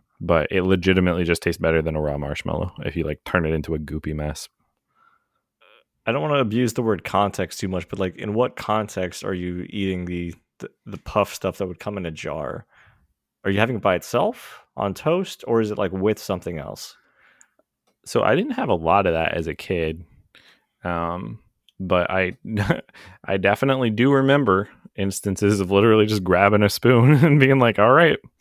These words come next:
Speaker 1: one spoon of Jet Puff marshmallow cream," and that's what I ate.
Speaker 2: I mean, I've done that too. Um,
Speaker 1: Mm-hmm.
Speaker 2: I feel like I'd rather, I'd have to do it side by side 'cause it's been so long.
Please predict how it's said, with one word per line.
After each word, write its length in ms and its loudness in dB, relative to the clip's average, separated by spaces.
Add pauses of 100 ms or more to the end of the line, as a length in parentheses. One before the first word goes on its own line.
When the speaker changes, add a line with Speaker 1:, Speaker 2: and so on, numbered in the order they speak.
(380)
Speaker 1:
one 360 4
spoon 360 4
of 120 4
Jet 280 4
Puff 200 0
marshmallow 600 6
cream," 320 2
and 100 2
that's 160 2
what 100 -2
I 160 4
ate. 220 2 (1900)
Speaker 2:
I 40 -10
mean, 140 0
I've 100 0
done 140 0
that 180 -2
too. 400 -8 (440)
Um, 400 -8
Speaker 1:
Mm-hmm. 340 -8 (420)
Speaker 2:
I 40 -20
feel 160 -6
like 160 -8
I'd 120 -6
rather, 520 0
I'd 100 0
have 180 0
to 120 -2
do 200 -2
it 120 -2
side 180 0
by 80 -4
side 200 -4
'cause 100 -16
it's 80 -10
been 160 -6
so 180 -6
long. 280 -4